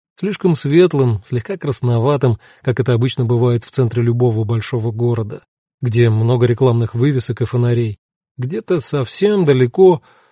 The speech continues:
скорее всего, за рекой, по крайней мере, в той стороне, сияло синее зарево. Тоже, наверное, какая-нибудь реклама. «Чересчур ярко», думал Квитни. «И оттенок какой-то совершенно бесчеловечный, слишком холодный.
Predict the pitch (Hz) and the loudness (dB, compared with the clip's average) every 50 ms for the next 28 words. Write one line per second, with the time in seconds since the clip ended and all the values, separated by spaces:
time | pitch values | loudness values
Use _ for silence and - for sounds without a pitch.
0 | _ _ _ _ - 208 185 175 131 - - 156 151 135 110 127 123 127 123 - | _ _ _ _ -6 -4 -2 -2 -2 -4 -4 -2 0 2 4 4 4 2 2 0
1 | - 160 160 147 123 110 90 82 - - 107 - 120 123 113 117 120 123 123 110 | 0 2 4 4 4 2 0 -4 -8 -10 -6 -2 0 0 2 2 2 2 2 0
2 | 110 - - - 127 110 - - 127 117 120 120 120 113 107 - _ _ _ _ | -2 -4 -4 -4 -4 -4 -4 -4 -2 0 0 2 2 0 0 -4 _ _ _ _
3 | _ - - 143 151 196 226 202 180 - - - 180 170 156 143 135 131 117 117 | _ -8 -4 0 0 0 0 0 -2 -4 -2 -2 0 0 0 0 0 0 0 0
4 | 120 113 104 104 98 98 - _ _ _ _ _ _ _ _ _ - 202 165 131 | 0 0 -2 -4 -6 -10 -14 _ _ _ _ _ _ _ _ _ -4 -2 0 0
5 | 117 117 113 113 107 101 101 104 - 127 110 - 117 104 104 98 107 - - 123 | 2 0 0 0 -2 -2 -2 -4 -4 -4 -4 -2 -2 -2 -2 -4 -6 -6 -6 -6
6 | 107 - 117 110 101 101 98 - _ _ _ _ _ _ _ _ _ - - - | -6 -4 -4 -4 -4 -6 -10 -14 _ _ _ _ _ _ _ _ _ -10 -6 -4
7 | 131 120 113 - - - 127 117 120 120 117 117 107 101 - - 113 104 - _ | -2 -2 -2 -2 -2 0 0 0 2 2 2 0 0 -2 -4 -8 -12 -14 -14 _
8 | _ - 135 117 113 107 107 110 104 - - 120 113 104 - - 107 - - _ | _ -6 -4 -2 0 0 0 -2 -2 -4 -4 -4 -4 -4 -4 -6 -10 -12 -12 _
9 | _ _ _ _ _ _ _ _ _ - 156 175 165 123 - - - 170 208 226 | _ _ _ _ _ _ _ _ _ -4 -2 -2 -2 -4 -6 -4 0 0 0 0
10 | 196 - - 131 - 151 123 117 107 - - 117 - - 196 190 190 165 127 117 | 0 -2 -4 -4 -2 -2 -2 -2 -4 -4 -4 -6 -4 -4 -4 -2 -2 -2 -4 -4
11 | 139 - - - 160 160 170 165 143 113 - - - 110 110 - _ _ _ _ | -6 -6 -4 -2 -2 0 0 0 0 -2 -4 -4 -8 -8 -10 -10 _ _ _ _
12 | _ _ _ - - - 147 165 - - 156 139 127 - 143 135 135 139 131 117 | _ _ _ -14 -8 -6 -6 -6 -4 -4 -4 -4 -4 -2 0 0 2 2 0 0
13 | 92 104 92 - | -2 -6 -12 -14